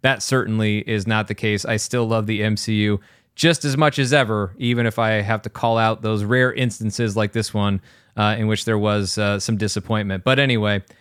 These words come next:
that is where we will wrap up this edition of the podcast. Thank you all so much for following along with us as we were watching and reacting to and reviewing Secret Invasion.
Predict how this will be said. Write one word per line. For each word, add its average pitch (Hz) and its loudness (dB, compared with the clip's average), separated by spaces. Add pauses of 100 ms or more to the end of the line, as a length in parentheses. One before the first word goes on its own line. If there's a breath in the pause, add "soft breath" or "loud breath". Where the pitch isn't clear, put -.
(140 soft breath)
that 151 6
is 139 2
where 147 2
we 143 2
will 135 2
wrap 131 2
up 127 0
this 123 -2
edition 123 -2
of 113 2
the 107 2
podcast. 117 0 (680)
Thank 147 4
you 147 4
all 135 4
so 135 0
much 127 2
for 123 -4
following 131 2
along 127 0
with 127 2
us 131 2
as 107 -4
we 120 0
were 117 2
watching 120 2
and 110 2
reacting 113 0
to 120 2
and 117 2
reviewing 113 2 (320 soft breath)
Secret 117 0
Invasion. 131 2